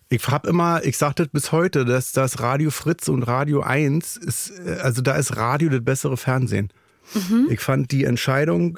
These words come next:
Speaker 1: äh, bis heute, die Sendung, die die da machen, finde ich mutiger, besser als, als das, was R B B Fernsehen zum Beispiel macht. Und da hatte ich das auch so, dass ich dachte, „Ich liebe das doch hier.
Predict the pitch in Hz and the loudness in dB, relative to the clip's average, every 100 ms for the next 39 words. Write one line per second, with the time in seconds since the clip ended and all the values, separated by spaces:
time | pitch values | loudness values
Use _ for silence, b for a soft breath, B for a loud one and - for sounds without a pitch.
0 | 208 139 127 117 139 - 143 156 151 131 | -2 0 2 0 0 0 2 2 0 2
1 | 123 147 170 147 147 139 127 127 131 147 | 2 2 0 0 0 0 2 0 0 -2
2 | 139 B B B B - 135 131 131 120 | -2 B B B B -4 0 2 2 2
3 | 131 180 180 170 147 139 104 123 - 135 | 4 2 2 2 2 2 2 0 0 0
4 | 127 120 117 113 - - - 113 - 113 | 2 2 0 0 -4 -6 -4 -4 -2 -4
5 | - 110 - - 104 107 98 104 - 107 | -2 -4 -4 -4 -2 0 0 -2 -2 -4
6 | 104 104 - - - - - - 107 - | -2 -4 -8 -10 -10 -10 -10 -10 -10 -6
7 | 107 120 123 156 180 147 135 147 160 - | -2 0 0 0 0 0 0 0 -2 0
8 | 135 123 117 120 123 120 131 123 B B | 0 0 0 -2 -2 0 -2 -2 B B
9 | B B B B _ - 104 123 185 254 | B B B B _ -4 -2 0 2 2
10 | 196 104 98 104 - 107 101 104 | 2 0 0 -2 -2 -2 0 0